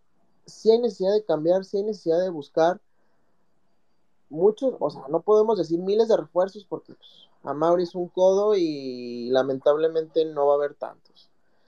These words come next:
Y, y realmente los jugadores que llegan no quieren, o sea, no, ni siquiera aprecian la, la, la playera con la que juegan, o sea, simplemente los veías ahí parados, sí, por el dolor deportivo,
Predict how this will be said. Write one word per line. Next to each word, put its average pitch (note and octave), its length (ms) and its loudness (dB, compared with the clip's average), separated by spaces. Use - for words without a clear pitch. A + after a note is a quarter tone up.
Y, E3+ 260 -6
y F3+ 140 0
realmente G#3+ 500 2
los G#3+ 140 -4
jugadores F#3 440 -2
que G3 160 -8
llegan F#3 400 -6
no E3 300 2
quieren, E3+ 480 -2
o - 100 -8
sea, D3+ 300 -4
no, F3 320 -2
ni F3 140 -6
siquiera G3 240 2
aprecian G#3+ 280 -2
la, F#3 160 -2
la, C#3 580 -4
la D3+ 240 -2
playera E3+ 400 2
con D3+ 200 0
la C#3+ 140 -4
que C3 160 -16
juegan, C3 520 0
o B2 80 -8
sea, C3+ 120 -10
simplemente F#3+ 880 0
los D#3 200 4
veías D#3 440 4
ahí D3 260 0
parados, G#3+ 560 0
sí, G#3+ 200 -12
por F3 200 -2
el D3 80 -6
dolor C#3+ 300 -6
deportivo, F#3+ 640 -4